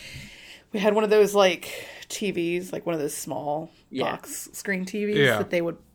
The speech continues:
Speaker 1: put in the middle so that we could watch. This was also the days where you could flip down the seats and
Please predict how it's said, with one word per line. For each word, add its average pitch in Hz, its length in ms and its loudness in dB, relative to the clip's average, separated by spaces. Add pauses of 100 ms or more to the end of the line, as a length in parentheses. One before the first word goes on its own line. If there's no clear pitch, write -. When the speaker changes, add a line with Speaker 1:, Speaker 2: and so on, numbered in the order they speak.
Speaker 1:
put - 420 -4
in 190 100 -10
the - 60 -10
middle - 380 -10 (640)
so - 160 -16
that - 120 -10
we - 100 -12
could - 160 -12
watch. - 280 -14
This 170 140 -6
was 180 120 -2
also 165 260 -2
the 175 80 -2
days 156 240 -4
where 180 80 -8
you 156 80 -10
could - 140 -14
flip - 200 -10
down - 180 -8
the 180 60 -12
seats - 440 -14
and - 260 -12